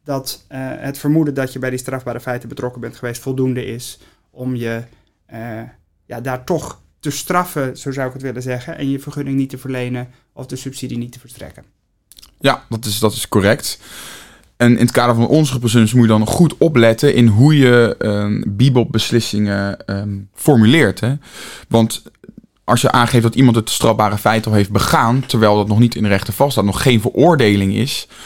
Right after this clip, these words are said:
Speaker 2: dan handel je wel degelijk in strijd met de onschuldspresumptie. Dan is nog de discussie, eh, in de literatuur,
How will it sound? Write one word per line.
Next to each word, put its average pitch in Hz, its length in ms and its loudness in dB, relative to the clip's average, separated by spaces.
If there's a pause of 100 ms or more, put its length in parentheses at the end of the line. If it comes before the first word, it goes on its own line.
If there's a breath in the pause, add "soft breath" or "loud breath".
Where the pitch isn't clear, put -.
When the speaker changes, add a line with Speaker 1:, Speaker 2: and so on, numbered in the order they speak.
(160 loud breath)
Speaker 2:
dan 113 140 4
handel 127 260 6
je 117 80 4
wel 110 160 4
degelijk 131 340 2
in 110 100 -2
strijd 101 280 0
met 101 80 -4
de - 60 -2
onschuldspresumptie. - 880 -2 (1120 loud breath)
Dan 143 240 2
is 135 160 0
nog 117 140 2
de 107 100 0
discussie, 107 760 0
eh, 101 380 -4
in 110 120 2
de 101 100 4
literatuur, 123 640 2